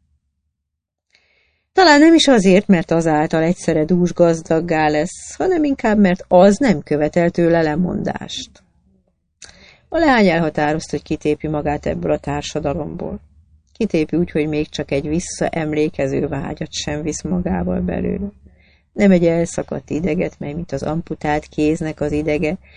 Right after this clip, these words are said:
még azután is érzi a fájást, amikor már az elveszett tag hiányzik. Nem szólt senkinek, nem mutatott az arcán semmi változást.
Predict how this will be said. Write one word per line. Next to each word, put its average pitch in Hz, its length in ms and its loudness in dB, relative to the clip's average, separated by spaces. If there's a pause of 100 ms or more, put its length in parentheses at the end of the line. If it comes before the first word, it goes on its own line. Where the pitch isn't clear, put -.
(200)
még - 140 -8
azután 180 560 4
is 175 140 2
érzi 170 440 2
a 160 100 0
fájást, 156 720 -4
amikor 160 400 -6
már 143 280 -8
az 143 200 -10
elveszett 165 600 -4 (100)
tag - 200 -10
hiányzik. - 720 -10 (2500)
Nem 349 120 2
szólt 185 340 0
senkinek, 131 600 -6
nem 151 180 -2
mutatott 156 540 -4
az 156 120 -4
arcán 151 540 -4
semmi 143 400 -8
változást. 143 920 -10